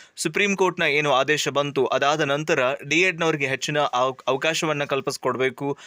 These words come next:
ಅನ್ನುವಂತಹ ಉದ್ದೇಶದಿಂದ ಬಿ ಎಡ್ನವರಿಗೆಲ್ಲ ಅವಕಾಶ ಇಲ್ಲ, ಪೇಪರ್ ಟೂ ಅನ್ನ ಬರೆಯೋದಕ್ಕೆ ಅವಕಾಶ ಇದೆ. ಇದಕ್ಕೆ ಸಂಬಂಧಪಟ್ಟಂತೆ ನಾನು ಸಿ ಟಿ ಇ ಟಿಯ ಅಧಿಕೃತ ವೆಬ್ಸೈಟ್‌ನಲ್ಲಿನೇ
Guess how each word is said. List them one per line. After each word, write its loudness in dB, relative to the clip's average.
ಅನ್ನುವಂತಹ 0
ಉದ್ದೇಶದಿಂದ 0
ಬಿ 2
ಎಡ್ನವರಿಗೆಲ್ಲ 2
ಅವಕಾಶ 0
ಇಲ್ಲ, 2
ಪೇಪರ್ 2
ಟೂ 4
ಅನ್ನ 4
ಬರೆಯೋದಕ್ಕೆ 4
ಅವಕಾಶ 0
ಇದೆ. 0
ಇದಕ್ಕೆ 0
ಸಂಬಂಧಪಟ್ಟಂತೆ 0
ನಾನು 0
ಸಿ 0
ಟಿ 0
ಇ 0
ಟಿಯ 0
ಅಧಿಕೃತ 0
ವೆಬ್ಸೈಟ್‌ನಲ್ಲಿನೇ 0